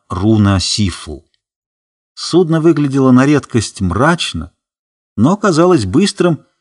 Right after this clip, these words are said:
и было полностью готово к отплытию. Вся команда уже собралась на борту.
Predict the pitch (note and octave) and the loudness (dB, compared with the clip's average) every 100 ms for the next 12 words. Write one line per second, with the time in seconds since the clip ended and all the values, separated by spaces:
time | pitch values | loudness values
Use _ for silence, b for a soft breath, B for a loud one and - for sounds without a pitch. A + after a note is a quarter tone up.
0 | _ _ - A2+ A2 F#3+ D#3+ C#3 D#3+ F3 | _ _ -4 0 2 2 2 2 0 0
1 | - D3 G#2+ - B2 A#2 G#2 - E2+ D#2 | -2 -2 0 0 -2 -2 -6 -6 -8 -8
2 | D#2 C#2 _ _ _ _ - G#2+ F2+ G2+ | -12 -12 _ _ _ _ -4 -2 0 0
3 | C#3+ C#3+ C#3 B2 _ _ _ - E2 A#2+ | 0 0 -2 -6 _ _ _ -10 -2 -2
4 | - A2 G2+ A2 A#2+ G#2+ G2+ G2 - E2 | 0 0 0 0 0 0 0 -2 -4 -8